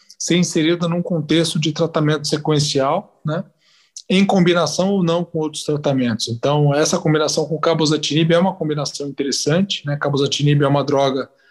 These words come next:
aprovada na segunda barra terceira linha, né, com ganho demonstrado em sobrevida global. Então, se realmente for demonstrado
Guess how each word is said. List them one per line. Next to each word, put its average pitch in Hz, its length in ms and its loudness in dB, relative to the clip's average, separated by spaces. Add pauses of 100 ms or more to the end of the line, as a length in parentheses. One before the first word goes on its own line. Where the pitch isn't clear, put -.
(260)
aprovada 147 720 0
na 143 200 -6
segunda 147 600 -2
barra 135 240 -4
terceira 143 440 -2
linha, 156 340 2
né, 151 140 -2
com 143 180 -14
ganho 139 240 0
demonstrado 131 540 -4
em - 20 -8
sobrevida 131 500 -2
global. 156 520 0 (460)
Então, 139 280 0
se 143 260 -2 (160)
realmente 170 520 2
for 147 160 2
demonstrado 151 920 0